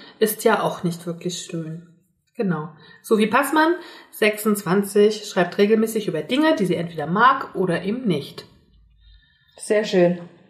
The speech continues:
Speaker 2: Aber ich finde trotzdem, dass man seinen, äh, das, naja, lieben ist vielleicht wirklich ein falsches Wort, aber seinen Körper sollte man wertschätzen für das, was er für einen tut. Also,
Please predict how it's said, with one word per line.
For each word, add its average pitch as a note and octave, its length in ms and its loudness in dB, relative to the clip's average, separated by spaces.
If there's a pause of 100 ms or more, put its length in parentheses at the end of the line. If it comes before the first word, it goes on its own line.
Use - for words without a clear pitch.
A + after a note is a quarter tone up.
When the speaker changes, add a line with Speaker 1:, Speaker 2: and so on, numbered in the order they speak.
(1800)
Speaker 2:
Aber F#3+ 160 -2
ich G3 100 -6
finde A3+ 260 -2
trotzdem, C4 280 -2
dass F#3 120 -2
man F#3 160 0
seinen, F3+ 340 0 (340)
äh, E3+ 440 2
das, E3+ 320 -4
naja, A#3 580 0
lieben C4+ 300 0
ist B3+ 140 -2
vielleicht G#3 260 -2
wirklich G3 180 -10
ein F#3 60 -8
falsches F3+ 320 0
Wort, E3+ 180 2
aber F3 200 2
seinen F#3 320 -2
Körper A3+ 480 2
sollte G#3+ 280 0
man F#3+ 260 -2
wertschätzen F#3+ 580 -4
für F3+ 140 -6
das, E3+ 260 -2
was F3+ 160 -4
er E3+ 80 0
für - 140 -6
einen D#3+ 200 -2
tut. - 320 -12 (2250)
Also, E3 440 -2